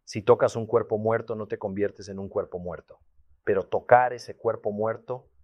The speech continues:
te contamina y entonces te vuelves impuro, porque el estado de ese cuerpo muerto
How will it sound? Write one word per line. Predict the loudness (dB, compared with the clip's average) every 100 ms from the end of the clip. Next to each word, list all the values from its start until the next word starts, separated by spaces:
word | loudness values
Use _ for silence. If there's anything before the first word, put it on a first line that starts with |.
| _ _ _
te | -6
contamina | -2 0 0 -2 -6 -6 -8
y | -8
entonces | -10 -6 -8 -8 -12
te | -8
vuelves | -2 -2 -2 -6 -8 -12
impuro, | -12 -12 -10 -6 -2 -4 -4 _ _ _ _ _ _ _ -2
porque | 0 0 -4
el | -4
estado | -10 6 8 8 2 -6
de | -8
ese | -8 -10
cuerpo | -2 -2 -2 -4
muerto | -2 -2 -2 -6